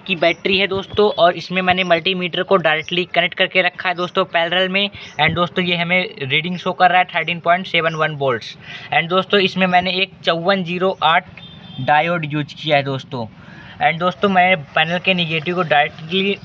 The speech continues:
battery के negative में connect कर दिया and panel का जो positive है दोस्तों, उसको मैंने डायोड को series बनाकर इसमें connect कर दिया दोस्तों। और इसे connect किस प्रकार किया है दोस्तों, वो भी मैं आपको बताता रहूँ।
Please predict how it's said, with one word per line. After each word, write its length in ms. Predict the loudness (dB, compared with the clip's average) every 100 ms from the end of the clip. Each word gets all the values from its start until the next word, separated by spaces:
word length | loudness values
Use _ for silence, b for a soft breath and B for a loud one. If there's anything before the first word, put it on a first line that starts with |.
| -14
battery 340 | 0 0 2 -2
के 100 | 0
negative 380 | 0 -2 -2 -2
में 80 | 0
connect 280 | 0 -2 0
कर 140 | -2
दिया 240 | 2 2 2
and 280 | 0 -4 -2
panel 240 | 0 0
का 120 | -4
जो 100 | -6
positive 540 | -4 0 0 2 0 2
है 60 |
दोस्तों, 420 | 2 0 2 2 2 B B B
उसको 260 | -8 -2 0
मैंने 240 | 2 2
डायोड 400 | 2 0 0 -2 -8 0
को 120 | 0
series 340 | 2 0 0 0
बनाकर 380 | 0 2 2 2
इसमें 300 | 0 -2 -2
connect 320 | -2 -6 -2
कर 140 | -2
दिया 180 | 0 0
दोस्तों। 380 | 0 -2 -4 -6
और 360 | -6 -18 -4 -2
इसे 160 | 0
connect 400 | -2 -2 -4 -6
किस 120 | -10
प्रकार 360 | -4 -2 2 0
किया 220 | 0 0
है 60 | 0
दोस्तों, 360 | 0 0 0
वो 160 | 4 4
भी 120 | 4
मैं 180 | 4 4
आपको 260 | 2 -2 0
बताता 380 | 4 4 4
रहूँ। 220 | -2 -6